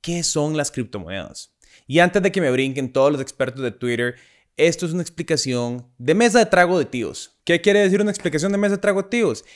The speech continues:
Es como si estuvieran sentados en un almuerzo domingo y escuchan a la mesa a sus tíos abuelos conversando sobre criptomonedas y ustedes, armados con toda la información que Twitter les ha brindado, pueden aclarar algunas dudas. Si ya saben qué son las criptomonedas, solo sáltense esta básica y simple explicación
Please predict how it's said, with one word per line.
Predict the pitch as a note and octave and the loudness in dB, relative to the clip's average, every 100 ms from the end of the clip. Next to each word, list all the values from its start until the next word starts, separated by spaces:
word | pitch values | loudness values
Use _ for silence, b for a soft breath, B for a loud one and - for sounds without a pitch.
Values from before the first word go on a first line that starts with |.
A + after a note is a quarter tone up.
| b | b
Es | F3+ F3+ | -8 -4
como | B3 | -2
si | A3+ | -2
estuvieran | - D#3+ G3 | -2 0 0
sentados | F#3+ F3+ D#3 D#3 | -2 -2 2 2
en | D3+ | 0
un | C#3+ | -4
almuerzo | D#3 C#3+ D3+ C#3+ | -2 -2 -2 -2
domingo | D#3 D3 C#3+ A2+ A2 | -4 -2 -2 -4 -6
y | G#2+ | -8
escuchan | - B2 C#3+ | -8 -8 -6
a | C#3 | -4
la | A2 | -4
mesa | G2+ A#2 | -6 -6
a | B2+ | -8
sus | B2 | -8
tíos | C3+ B2+ | -6 -4
abuelos | C3 A2+ A2 | -2 -2 -4
conversando | - D3 C#3 A#2 A2+ A#2 | -4 -4 -2 -4 -6 -6
sobre | B2+ A#2 | -8 -8
criptomonedas | A2+ G#2+ F#2+ G#2 F#2 - | -10 -10 -8 -6 -6 -8
y | |
ustedes, | G#2 - F3+ G#2+ A2 - | -4 2 4 4 0 -6
armados | G2+ G2+ B2 - | -6 -2 -2 -4
con | F#2+ F#2 | -14 -6
toda | A2 A2+ A#2 | 2 2 2
la | |
información | A2+ G#2 F#2 A2+ A#2 | -4 -10 -10 -10 -10
que | G#2 | -12
Twitter | - A#2 A#2 | -8 -6 -4
les | G#2+ | -6
ha | G#2 | -6
brindado, | A2 D3 F3 A2+ C3 - | -4 0 2 2 -2 4
pueden | D4 A#3+ A3 A3+ | 6 8 4 -2
aclarar | - F3+ D3 B2 | -2 0 4 2
algunas | A#2+ G2+ F#2+ | 2 -4 -6
dudas. | F2 D2 - - - _ | -6 -6 -8 -14 -18 _
Si | - A2 | -12 0
ya | D3 | 4
saben | D3 G#3+ G#3+ | 8 8 8
qué | F#3+ | 6
son | F#3 | 2
las | F#3 F3+ | 2 0
criptomonedas, | E3+ F3+ F3+ A#2 B2 B2 | -4 -4 -2 -2 -2 -2
solo | G#2+ A#2+ - | -4 -6 -8
sáltense | - F#2+ - A2 A2 | -8 -8 -8 -10 -10
esta | G#2+ A#2+ | -4 -4
básica | G2 F#2+ A2 F#2+ | -2 -6 -6 -6
y | A#2+ | -6
simple | G#2 G#2 C#3 | -6 -8 -8
explicación | - D3 D3+ A2 G2 | -6 -4 -2 -4 -8